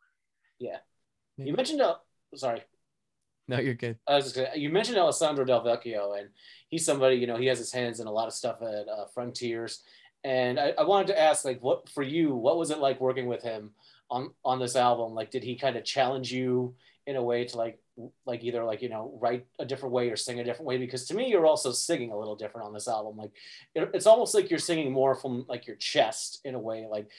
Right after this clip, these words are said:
Speaker 1: like, you do some high, shrieky stuff, but, like, you're, like, a little bit more, like, oomph, like, from right here, it seems like.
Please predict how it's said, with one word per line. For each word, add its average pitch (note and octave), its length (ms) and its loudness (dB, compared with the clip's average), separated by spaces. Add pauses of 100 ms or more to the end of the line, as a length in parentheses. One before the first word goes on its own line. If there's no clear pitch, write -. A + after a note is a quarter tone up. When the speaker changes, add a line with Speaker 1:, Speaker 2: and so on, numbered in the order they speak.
(240)
Speaker 1:
like, D3+ 120 -2
you F#3+ 80 0
do B3+ 120 0
some B3+ 180 0
high, G3 220 6
shrieky F#3+ 360 2
stuff, G3 320 8
but, E3+ 180 2
like, C#3+ 180 2
you're, C3+ 120 2
like, B2 140 4
a B2+ 60 2
little C3 180 2
bit C3+ 220 -2
more, C3 160 0
like, A#2 200 -2 (140)
oomph, D3+ 340 -4
like, A2 180 -6
from B2 100 -10
right A#2 180 -2
here, A#2 240 -4
it A2 80 -12
seems A2+ 240 -6
like. G#2 300 -10